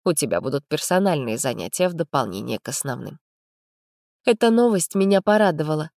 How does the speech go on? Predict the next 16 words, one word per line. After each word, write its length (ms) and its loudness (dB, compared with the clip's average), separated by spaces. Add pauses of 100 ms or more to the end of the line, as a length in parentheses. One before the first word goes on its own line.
(240)
как 160 2
и 60 0
то, 180 2
что 220 0
позориться 580 0
с 60 -2
допотопным 640 -2
клинком 520 0
и 60 2
своим 360 4
неумением 680 4
мне 300 2
предстоит 560 0
ещё 240 -2
не 120 0
сегодня. 540 0